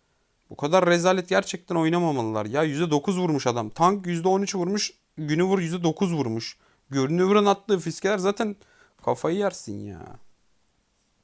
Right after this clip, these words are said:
Yok, kazanmak istemiyorlar yani. Seyit Onbaşı gelse rahmetli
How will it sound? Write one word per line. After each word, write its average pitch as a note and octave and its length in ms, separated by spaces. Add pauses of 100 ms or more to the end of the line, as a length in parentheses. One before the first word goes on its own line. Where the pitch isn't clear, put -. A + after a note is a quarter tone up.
(520)
Yok, F3 180
kazanmak D#3 440
istemiyorlar F#3+ 520
yani. B2+ 380 (800)
Seyit E3+ 300
Onbaşı F#3 360
gelse F#3 640
rahmetli D3+ 720